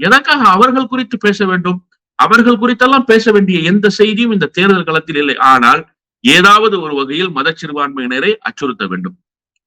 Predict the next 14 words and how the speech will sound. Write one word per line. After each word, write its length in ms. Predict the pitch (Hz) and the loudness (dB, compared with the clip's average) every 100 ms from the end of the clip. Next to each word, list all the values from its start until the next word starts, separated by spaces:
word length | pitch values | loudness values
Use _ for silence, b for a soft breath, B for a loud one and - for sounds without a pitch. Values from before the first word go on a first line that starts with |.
| - | -2
பேரினவாதம் 760 | 147 202 196 175 156 160 151 | 2 4 4 2 2 2 0
என்பதே 340 | 135 131 143 151 104 98 135 156 _ _ _ | -4 -4 0 0 0 -2 -4 -8 _ _ _
அதுக்கு, 240 | 120 139 131 | -2 2 4
அதனால்தான் 460 | 151 170 185 190 | 4 2 2 0
பேரினவாதம்னு 880 | 190 202 214 202 160 147 151 156 170 151 | 4 4 4 0 -2 -2 -4 -6 -10 -6
பெயரு. 340 | 123 123 87 - _ _ _ | -4 -4 -6 -12 _ _ _
மெஜாரிட்டியாக 800 | 110 151 190 233 226 214 208 208 180 | -2 2 4 4 2 2 2 2 2
இருக்கக்கூடிய 540 | 170 180 180 175 160 196 208 | 0 -2 -4 -6 -2 -2 0
பெரும்பான்மையினர் 960 | 175 208 220 208 208 185 165 165 220 | 2 2 4 4 4 2 -2 -2 -2
சிறுபான்மையினரை 800 | 208 190 214 208 202 185 170 156 | -2 0 2 4 2 0 -4 -2
அச்சுறுத்துவதற்கு 760 | 143 143 202 185 160 151 139 127 | -4 -2 -2 -2 -4 -4 -4 -4
பெயர் 300 | 147 151 151 | -2 0 0
தான் 160 | 180 165 | -2 -2
பேரினவாதம். 680 | 160 165 147 127 117 98 | -4 -2 0 2 2 0